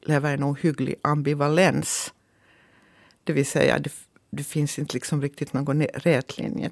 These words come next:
Och jag tror att när man är äldre kan man bättre handskas med ambivalens, va? För den där egna viljan blir starkare och egna. Men, men då, va? Eh, då så tror jag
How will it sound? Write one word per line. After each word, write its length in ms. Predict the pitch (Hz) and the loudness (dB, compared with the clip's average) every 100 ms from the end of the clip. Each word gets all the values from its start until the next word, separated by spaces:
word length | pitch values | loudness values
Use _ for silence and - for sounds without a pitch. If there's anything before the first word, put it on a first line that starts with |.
| - | -2
Och 60 | |
jag 80 | 143 | -2
tror 120 | 147 | 0
att 120 | 147 151 | 0 0
när 60 | |
man 200 | 147 139 | 0 2
är 180 | 139 156 | 0 2
äldre 220 | 156 131 | 2 0
kan 220 | - 131 | -2 -2
man 140 | 143 131 | 0 -2
bättre 280 | 151 - 143 | -4 -4 -2
handskas 540 | 151 147 - 135 - | 0 0 -4 -8 -6
med 100 | 143 | -8
ambivalens, 920 | - 123 123 123 143 143 - - - | -4 -4 -4 -4 -4 -6 -6 -8 -10
va? 80 | - | -12
För 160 | - - | -12 -8
den 140 | 131 | -6
där 180 | 135 139 | -4 -6
egna 240 | 135 135 | -6 -6
viljan 460 | 139 135 123 127 135 | -6 -6 -4 -6 -6
blir 120 | - | -10
starkare 720 | - - 151 - - 170 - | -12 -10 -10 -12 -12 -12 -10
och 100 | - | -8
egna. 340 | - - 175 151 - - - - | -6 -6 -8 -12 -14 -18 -20 -2
Men, 180 | 175 170 | 2 4
men 200 | 175 170 | 6 6
då, 260 | 170 285 113 | 8 8 8
va? 160 | - - - - - - - - - _ | 4 0 -6 -20 -20 -20 -20 -20 -20 _
Eh, 260 | 170 160 160 - - _ | 8 8 6 0 -14 _
då 540 | - 170 233 262 190 - _ _ _ _ _ _ | -2 8 10 10 8 4 _ _ _ _ _ _
så 200 | - - | 0 0
tror 380 | 170 214 247 226 | 4 8 10 10
jag 260 | 151 143 | 10 6